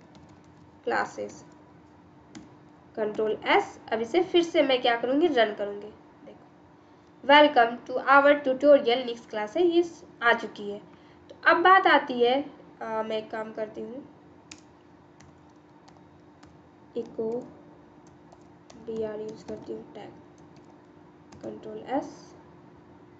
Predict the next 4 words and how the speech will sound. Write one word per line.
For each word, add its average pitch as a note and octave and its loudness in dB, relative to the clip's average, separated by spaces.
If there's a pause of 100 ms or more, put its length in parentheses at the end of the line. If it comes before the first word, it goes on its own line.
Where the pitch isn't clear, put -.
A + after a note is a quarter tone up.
(3000)
Uh, A#3 -8
sorry, A3 -10 (3000)
Hmm, - -12 (2750)
हाँ। F#3+ -2